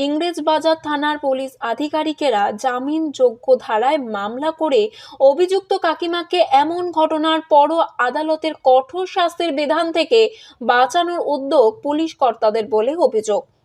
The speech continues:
খোদ মালদা শহরের ইংরেজবাজার থানার গান্ধী পার্ক এলাকার ঘটনা। শিশুটির বাবা ও মা জানান, গত চার দিন আগে বাচ্চাদের খেলা নিয়ে সামান্য গন্ডগোল হয়, আর তার জেরে নয় বছরের ওই শিশু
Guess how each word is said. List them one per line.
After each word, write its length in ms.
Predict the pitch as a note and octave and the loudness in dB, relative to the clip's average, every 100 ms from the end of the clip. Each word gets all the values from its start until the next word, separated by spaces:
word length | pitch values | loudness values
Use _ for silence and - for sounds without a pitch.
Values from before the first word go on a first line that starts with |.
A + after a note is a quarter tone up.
| _ _ | _ _
খোদ 280 | - B3+ C4 C4 _ _ _ | 4 6 6 0 _ _ _
মালদা 480 | A#3+ B3+ D#4 F4+ G4+ G4 | 0 2 4 4 4 4
শহরের 440 | D4+ D#4 E4+ F4+ A3 C#4+ | 2 2 -2 -6 -6 -6
ইংরেজবাজার 720 | D4+ E4+ D#4+ D#4 D4+ D#4+ D#4 D#4 | -4 -4 -4 0 2 2 -2 -2
থানার 320 | C#4 C4+ D4+ B3 A#3 | -4 -2 -2 -2 -2
গান্ধী 380 | B3 C4+ D4+ D#4+ | -2 -4 -6 -2
পার্ক 240 | D4 D4 C#4+ - C4 | 2 2 0 -4 -2
এলাকার 360 | A#3+ A#3+ A#3+ A3 - | -2 -4 -8 -8 -4
ঘটনা। 360 | A3 A3 G#3 - _ _ _ _ | -2 -2 -4 -8 _ _ _ _
শিশুটির 440 | - B3 C4+ D4+ C#4 C#4 | -6 -2 0 -2 0 4
বাবা 240 | C4+ E4+ F#4+ | 4 4 2
ও 20 | F4+ E4+ | 0 -2
মা 100 | D#4+ D#4 D#4+ | -6 -4 -4
জানান, 300 | C#4+ D#4+ G4+ E4 | -2 -2 0 0
গত 160 | D4 D#4 D#4 - | 2 0 -4 -2
চার 200 | D#4 C#4+ D#4 E4+ | 0 0 -2 -10
দিন 140 | F4 - C4 | -10 -6 -4
আগে 240 | C#4 C#4+ G#3 - - - - C#4 | 0 2 2 -2 -20 -16 -2 0
বাচ্চাদের 500 | C#4 C#4 E4+ F4 F4 - | 0 0 0 0 -6 -8
খেলা 320 | D4+ D#4+ F4 F4+ | 0 2 2 0
নিয়ে 200 | F4+ F#4 F4+ - | -2 -2 -4 0
সামান্য 420 | D4+ E4 F#4 F#4 F4 C4+ | 0 0 -6 -6 0 4
গন্ডগোল 500 | C#4 D4 C#4+ A3+ G3+ G#3+ | 4 2 -2 0 -2 -2
হয়, 180 | F#3 - _ _ A#3 | -2 -2 _ _ 0
আর 120 | A3+ A#3+ | 0 4
তার 160 | A3+ A3 - | 2 2 0
জেরে 240 | C#4 E4 D#4+ | 0 2 0
নয় 160 | C4 C#4 | 2 2
বছরের 360 | D#4+ D#4+ E4+ E4+ - | 2 -2 -6 -4 -2
ওই 100 | D4+ D4 - | -2 -2 -2
শিশু 280 | D#4+ D#4+ | -2 0